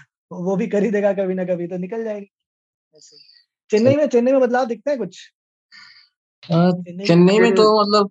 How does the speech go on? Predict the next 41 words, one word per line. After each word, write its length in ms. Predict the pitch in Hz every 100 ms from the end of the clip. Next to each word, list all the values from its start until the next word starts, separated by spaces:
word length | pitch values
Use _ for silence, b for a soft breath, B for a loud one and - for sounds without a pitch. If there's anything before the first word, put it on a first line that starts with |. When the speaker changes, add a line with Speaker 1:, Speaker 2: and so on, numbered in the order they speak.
| -
Speaker 2:
मैं 360 | 156 180 185 175
पुजारा 500 | 180 160 156 151 175
को 120 | 175
देखना 320 | 160 151 160
चाह 200 | 160 139
रहा 120 | 143
हूँ 100 | 156
कि 80 | 151
पुजारा 400 | 143 123 123 135
को 140 | 139 131
कब 160 | 110 113
लाएं 220 | 120 117
और 180 | 113 123
रॉबिन 240 | 117 226
उथप्पा 360 | 123 - 120 123
को। 180 | -
<laughs> 560 | 175 180 180 185 165 -
Speaker 3:
आप, 840 | 330 - 302 - - - - - -
आप 140 | 165 175
पिछले 260 | 170 196 202
पॉडका-, 420 | 185 185 180 185
आप 120 | 160 165
पिछली 220 | 165 185
बार 180 | 180 175
भी 80 |
देखना 280 | 165 151 143
चाह 160 | 135 127
रहे 100 | 120
थे 100 | 113
उनको। 480 | 110 107 120 120 170
Speaker 2:
बिल्कुल, 560 | - - 175 - 143
बिल्कुल, 220 | 143 165
Speaker 1:
ये, 60 | 359
ये 60 | -
Speaker 2:
पुजारा 260 | 233 285
Speaker 1:
वैसे 140 | 269 285
Speaker 2:
को 40 |
Speaker 1:
बड़ा 160 | 277 294
कमाल 360 | 254 240 269
हो 60 | 214
जाए 140 | 196